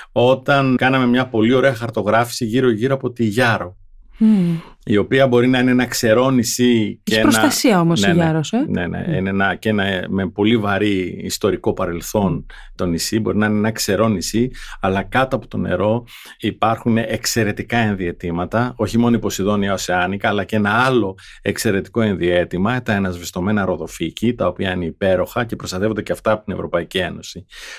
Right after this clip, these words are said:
Speaker 1: Φεύγοντας από τη Γιάρο, ε, αφήσαμε το μεγάλο σκάφος στη Γιάρο εγκυροβολημένο και πήραμε ένα φουσκωτό να περάσουμε απέναντι στη Σύρο.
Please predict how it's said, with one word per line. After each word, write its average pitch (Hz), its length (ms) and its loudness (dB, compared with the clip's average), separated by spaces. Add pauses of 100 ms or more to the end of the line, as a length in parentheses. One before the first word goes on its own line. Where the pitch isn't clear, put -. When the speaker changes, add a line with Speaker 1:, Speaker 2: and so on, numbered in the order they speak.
Speaker 1:
Φεύγοντας 147 600 0
από 104 300 -2
τη - 120 -10
Γιάρο, 127 600 2 (440)
ε, 98 200 2
αφήσαμε 139 480 0
το 110 100 0
μεγάλο 117 300 2
σκάφος 117 400 0
στη 104 120 -4
Γιάρο 107 300 4
εγκυροβολημένο 95 840 -2
και 147 180 -4
πήραμε 123 360 2
ένα 120 100 0
φουσκωτό - 460 -4
να 127 120 0
περάσουμε 120 400 -2
απέναντι 120 440 -2
στη 104 200 -6
Σύρο. 120 520 0